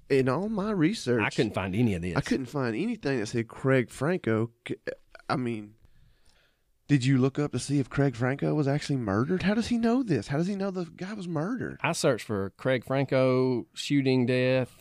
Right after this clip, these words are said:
Speaker 2: around the time. I couldn't find anything. He goes on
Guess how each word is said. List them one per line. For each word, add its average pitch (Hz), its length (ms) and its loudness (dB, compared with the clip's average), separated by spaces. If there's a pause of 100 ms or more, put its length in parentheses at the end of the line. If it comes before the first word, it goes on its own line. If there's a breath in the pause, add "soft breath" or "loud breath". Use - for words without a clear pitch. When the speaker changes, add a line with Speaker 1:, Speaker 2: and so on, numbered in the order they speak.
Speaker 2:
around 113 280 0
the 98 40 -6
time. 127 240 -4
I 127 80 -2
couldn't - 220 -6
find 90 200 -10
anything. 95 580 0 (1700)
He 123 100 -2
goes 131 260 0
on 127 340 0